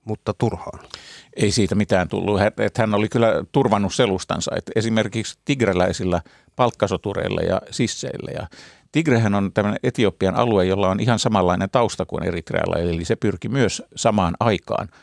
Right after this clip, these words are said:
Speaker 2: aseellisella taistelulla itsenäistymään Etiopiasta. Ja Afwerkin vapautusliike ja tigreläisten vastaava teki, eh, tuon sisällissodan aikana paljonkin yhteistyötä. Ja sitten kun tää Etiopian kommunistinen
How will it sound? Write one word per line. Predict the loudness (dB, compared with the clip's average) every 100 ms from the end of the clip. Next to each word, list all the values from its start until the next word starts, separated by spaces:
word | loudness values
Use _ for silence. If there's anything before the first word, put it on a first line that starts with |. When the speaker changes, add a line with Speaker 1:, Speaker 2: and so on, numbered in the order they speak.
| _ -4
Speaker 2:
aseellisella | 0 2 0 -2 -2
taistelulla | 0 -2 -2 -6 -6 -6
itsenäistymään | -6 -8 -6 -6 -6 -6 -4
Etiopiasta. | -4 -4 -6 -6 -8 -8 -6 -6
Ja | -6 -8 -12 -20 -20 -14 -4
Afwerkin | 0 2 0 2 2
vapautusliike | 2 2 0 0 0 0 0
ja | 2 2 0
tigreläisten | -2 0 2 2 0 0
vastaava | 0 -2 0 0 0 -2 -6
teki, | -8 -4 -4 -6
eh, | -6 -6 -4
tuon | -2 0
sisällissodan | 0 0 0 0 -2 0
aikana | 2 0 -2
paljonkin | 0 0 -2 -4 -10 -14 -14
yhteistyötä. | -12 -10 -10 -8 -10 -8 -10 -16 _ -20 -20 -20 -4
Ja | -2
sitten | 0 -2
kun | -2
tää | 2 2
Etiopian | 2 0 0 0 0
kommunistinen | 2 2 2 -2 -4 -4 -6